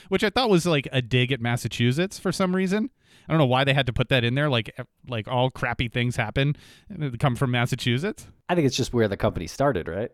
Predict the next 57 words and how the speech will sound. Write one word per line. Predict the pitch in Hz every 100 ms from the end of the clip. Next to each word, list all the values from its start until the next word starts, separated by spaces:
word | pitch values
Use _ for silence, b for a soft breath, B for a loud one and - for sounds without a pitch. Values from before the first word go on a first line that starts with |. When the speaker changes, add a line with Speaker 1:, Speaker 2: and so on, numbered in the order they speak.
| _
Speaker 1:
Yeah, | - 254 196
but | 190
I, | 214 196 180
I |
felt | - 190 160
like, | 147 - 147
I, | 143 143
I | 151
know | 147
I'm | 139
being | 123 127
irrational | 120 113 127 131 107
about | 104 104 104
it, | 107
but | 113
I | 110
just | 120
felt | - 117
like | 110
it |
was | 110
a | 107
dig | 98 110
at | 110
Massachusetts | 110 104 110 113 110 104 - - B B
because | 180 202
this | 196
is | 170
a |
Florida | - 160 151 120
thing, | 117 104 107
and | 107 110
I | 120
feel | - 120
like | 113
Florida's | - 123 113 107
like, | 117 107 -
"Come | 131
on, | 180 98
enough. | 95 143 107 -
Like, | 110 104 - - b b b
you're | - 113
always | 139 135
making | 139 127
fun | 120 120
of |
Florida, | - 117 107 104 104 107
so | - 123 104
Speaker 2:
<laughs> | 101 107 -
Speaker 1:
here." | 120 - -
Oh, | 139
just | 135 185 -
by | 170
the | 139
way, | 139 131 107
this, | 123 -
the, | 147 139